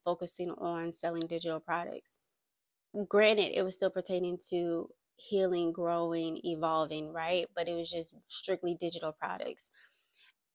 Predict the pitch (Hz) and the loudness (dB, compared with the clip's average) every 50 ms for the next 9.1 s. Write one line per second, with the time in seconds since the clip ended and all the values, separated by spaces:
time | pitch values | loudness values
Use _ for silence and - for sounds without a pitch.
0 | _ - 175 170 180 185 180 185 185 170 - - - 202 180 180 175 - - - | _ 0 4 8 8 8 8 6 4 2 2 2 2 4 4 4 2 2 0 0
1 | - - - 190 180 175 170 175 - - - - _ _ - - - - - 185 | -2 0 2 4 4 4 4 2 0 0 -2 -2 _ _ -6 -4 -2 2 4 6
2 | 185 180 180 185 180 175 180 175 170 - - - 175 175 170 180 - 170 170 165 | 6 6 4 2 0 0 0 -2 -2 -2 -2 0 0 2 2 2 0 0 0 0
3 | 165 - - - - 175 180 175 170 165 170 165 165 - - - _ _ _ _ | -2 -4 -4 -2 0 2 2 4 4 4 2 0 -2 -8 -16 -20 _ _ _ _
4 | _ _ _ _ _ _ _ _ _ _ _ _ _ _ _ _ _ _ - - | _ _ _ _ _ _ _ _ _ _ _ _ _ _ _ _ _ _ -4 -2
5 | - 180 170 170 190 185 151 139 - - 175 170 165 165 165 160 165 160 165 160 | 0 0 2 2 4 2 2 0 -2 -2 -2 0 0 2 2 2 2 2 0 -2
6 | 156 156 165 160 156 156 151 - - - - - - - - - _ _ _ _ | -2 -2 -2 -2 -2 -2 -2 -4 -6 -6 -4 -2 -2 -2 -4 -6 _ _ _ _
7 | _ _ _ _ _ _ _ _ _ _ _ _ _ _ _ _ _ _ _ _ | _ _ _ _ _ _ _ _ _ _ _ _ _ _ _ _ _ _ _ _
8 | _ _ _ _ _ _ _ _ _ _ - - 202 202 196 190 190 185 180 170 | _ _ _ _ _ _ _ _ _ _ 2 6 6 8 8 8 6 6 4 2
9 | 165 - | 0 -2